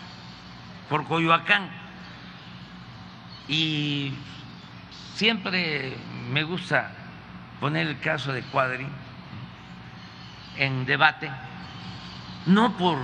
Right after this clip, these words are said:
Cuadri solamente, sino porque mucha gente de clase media, con mentalidad conservadora,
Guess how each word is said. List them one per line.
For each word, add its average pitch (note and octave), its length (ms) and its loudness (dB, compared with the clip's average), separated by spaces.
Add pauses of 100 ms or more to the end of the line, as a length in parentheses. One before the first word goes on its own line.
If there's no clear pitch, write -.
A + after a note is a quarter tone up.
(240)
Cuadri F#3 340 8 (340)
solamente, E3 720 4 (1500)
sino G3 320 8
porque E3+ 400 6
mucha F#3+ 360 8
gente C3+ 560 4 (680)
de A#2 100 4
clase E3+ 400 4
media, A2+ 420 0 (4000)
con D3+ 160 4
mentalidad D3 440 6
conservadora, C3 760 2